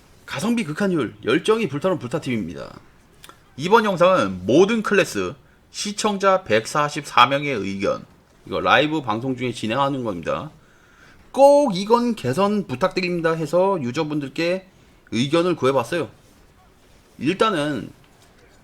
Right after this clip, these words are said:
레전드 오브 미미르는 클래스가 총 네 개가 있습니다. 볼바, 버서커, 스칼드, 워로드. 근데 사실상 볼바 유저가 구십 퍼센트가 넘어요.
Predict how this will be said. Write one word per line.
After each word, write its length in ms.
레전드 360
오브 240
미미르는 680
클래스가 360
총 260
네 140
개가 200
있습니다. 420
볼바, 480
버서커, 520
스칼드, 520
워로드. 340
근데 600
사실상 600
볼바 680
유저가 580
구십 320
퍼센트가 180
넘어요. 400